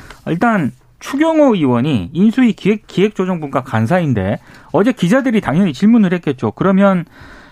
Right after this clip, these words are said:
여가부 폐지 공약을 원점으로 돌리는 거냐 이렇게 물으니까 공약은 유효한데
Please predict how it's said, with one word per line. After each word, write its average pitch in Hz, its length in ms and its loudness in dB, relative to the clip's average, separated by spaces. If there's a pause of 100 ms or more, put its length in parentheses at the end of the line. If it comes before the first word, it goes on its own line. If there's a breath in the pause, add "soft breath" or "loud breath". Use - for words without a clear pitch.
여가부 240 340 2
폐지 208 260 0
공약을 202 440 2
원점으로 190 460 0
돌리는 185 400 0
거냐 123 240 2
이렇게 127 180 -2
물으니까 123 720 -2 (460 soft breath)
공약은 247 520 2
유효한데 139 800 0